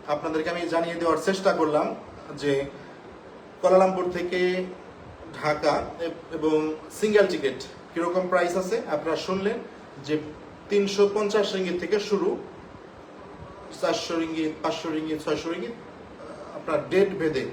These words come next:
এয়ারলাইন্স ভেদে আপ ডাউন করে প্রাইসটা। এবং আপনাদেরকে জানালাম কিন্তু যারা কুয়ালালামপুর থেকে ঢাকা এবং ঢাকা থেকে কুয়ালালামপুর যেতে চাচ্ছেন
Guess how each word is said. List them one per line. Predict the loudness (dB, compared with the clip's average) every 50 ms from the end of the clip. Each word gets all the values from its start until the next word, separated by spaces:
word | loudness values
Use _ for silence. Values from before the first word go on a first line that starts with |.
| -8 -14 -18 -20 -20 -20 -20 -14 -4 0
এয়ারলাইন্স | 0 2 2 2 0 0 -2 -2
ভেদে | -2 0 0 -2 -2 -4 -10 -8 4 6
আপ | 6 6 8 6
ডাউন | 4 4 4 0 -6 -10 -12 -14 -16 -18 -18 -18 -18 -16 -16 -18 -10 0 4
করে | 6 6 6 4 0 -4 -2
প্রাইসটা। | 0 2 2 2 -2 -6 -8 -10 -10 -10 -12 -16 -18 -18 -18 -18 -18 -10 0 2
এবং | 6 6 6 6 6
আপনাদেরকে | 4 4 0 -2 0 2 2 2
জানালাম | 2 2 2 4 4 4 4 4
কিন্তু | 0 -4 -2 -2 -2 0 0 -2 -4 -2 2
যারা | 8 8 8 8 8 6 6 6 8 8 6 4 2 -4 -12 -14 -16 -18 -18 -18 -16 -6 0
কুয়ালালামপুর | 4 6 8 8 6 6 2 -2 -2
থেকে | -2 -4 -2 -2 0
ঢাকা | 2 2 2 0 0 -2 -2 -4 -4 -10 -14 -16 -18 -18 -18 -18 -18 -18 -18 -20 -20 -20 -20 -20 -20 -18 -10 -8
এবং | 0 4 4 4 4 6
ঢাকা | 4 6 6 6 6
থেকে | 6 6 4 6
কুয়ালালামপুর | 6 6 4 4 2 2 2 0 0
যেতে | 0 -4 -2 0
চাচ্ছেন | 0 0 2 2 -2 -2